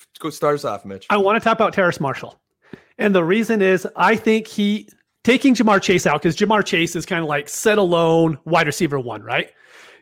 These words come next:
Speaker 2: Terrace Marshall, to me, is the one guy who could turn into an alpha in this class. You know, I'm not looking for a guy who's really good at slot. I'm not looking for a guy who's a good X or a good Z.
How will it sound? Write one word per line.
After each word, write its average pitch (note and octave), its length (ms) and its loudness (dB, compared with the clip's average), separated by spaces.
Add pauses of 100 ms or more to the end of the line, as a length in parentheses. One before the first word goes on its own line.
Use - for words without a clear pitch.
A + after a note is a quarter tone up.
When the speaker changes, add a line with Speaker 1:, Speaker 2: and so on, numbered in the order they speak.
(140)
Speaker 2:
Terrace A#3 360 2
Marshall, G#3 360 2
to G3 100 0
me, D#3 280 2
is D#3+ 260 -2
the D#3 100 2
one F3 380 0
guy E3 260 0
who D#3 140 0
could D3+ 180 -4
turn D3+ 180 0
into C#3 280 -2
an C3 80 -4
alpha B2 320 -4
in A2+ 100 -8
this - 160 -16
class. - 460 -18 (360)
You F#3 120 0
know, E3+ 180 0
I'm G#3 160 2
not A3+ 220 2
looking G#3 260 0
for F#3+ 200 2
a F3 40 4
guy D3+ 240 0
who's D3+ 220 -4
really C#3 240 -4
good C3 160 -6
at - 80 -16
slot. - 340 -10
I'm D#3+ 140 -2
not E3 160 0
looking F3+ 280 -2
for F3+ 180 2
a E3 60 0
guy D3 240 0
who's D3 180 -2
a D3 40 -6
good C#3+ 220 0
X - 340 -10
or D3+ 120 -2
a D3+ 40 -6
good D3 220 0
Z. C3 260 -12